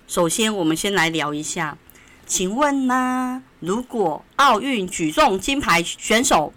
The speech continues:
郭婞淳，他如果未来出书了，你会去买吗？我想大部分的人跟我一样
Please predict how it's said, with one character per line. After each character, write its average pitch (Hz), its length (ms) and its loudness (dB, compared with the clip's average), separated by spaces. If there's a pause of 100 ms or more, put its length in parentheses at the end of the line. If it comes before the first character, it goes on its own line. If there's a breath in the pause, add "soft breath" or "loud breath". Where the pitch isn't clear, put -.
郭 277 220 4
婞 294 220 2
淳， 196 340 -2 (100)
他 254 200 0
如 269 100 -4
果 208 100 -2
未 247 120 4
来 180 120 6
出 214 200 -4
书 208 240 -2
了， 170 180 2 (400 loud breath)
你 170 160 -2
会 262 220 0
去 269 260 0
买 180 260 2
吗？ 240 720 -2 (340)
我 180 120 -2
想 156 320 -2 (100)
大 208 140 2
部 220 100 -2
分 214 360 0
的 175 160 0
人 151 240 0
跟 202 220 -2
我 175 60 0
一 147 120 -2
样 170 260 0